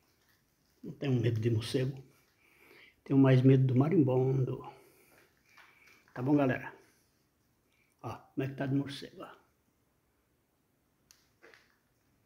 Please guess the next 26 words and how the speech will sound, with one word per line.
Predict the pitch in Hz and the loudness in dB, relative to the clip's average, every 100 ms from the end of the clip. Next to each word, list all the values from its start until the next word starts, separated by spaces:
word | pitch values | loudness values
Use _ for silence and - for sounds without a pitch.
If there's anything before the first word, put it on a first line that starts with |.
| _ _ _ _ _ _ _ _ _ _ _ _ | _ _ _ _ _ _ _ _ _ _ _ _
Então | - 127 | -10 -8
aqui | - | -4
era | 127 | -2
um | 120 | 0
belo | 113 120 | 2 0
salão, | - - 113 131 | -2 -4 0 2
né? | 151 147 - - - _ _ _ - - _ _ - - - - | 2 0 -4 -20 -20 _ _ _ -20 -20 _ _ -20 -20 -20 -6
Tá | - | 0
bom, | 160 | 2
galera? | 156 147 113 | 2 0 -4
Então | - - 131 | -6 2 4
essa | 139 131 - | 4 0 -4
foi | - | 2
a | 120 | 2
exploração | 120 - 113 120 - 165 - - | 2 0 0 0 2 2 2 2
e | 156 | 2
essa | 160 202 | 4 0
foi | 214 | 2
a | 180 | 0
história. | - 165 160 156 - - - _ - - - - - - - | 0 2 4 2 -2 -16 -20 _ -20 -20 -20 -20 -20 -10 0
O | |
motivo, | 240 247 - 147 110 | 2 4 8 8 10
né, | 120 170 - - | 6 6 0 -6
das | 117 - | -6 -4
pessoas | 127 - 113 101 | -4 -4 -4 -6
saírem, | - 107 110 113 113 | -2 0 2 2 0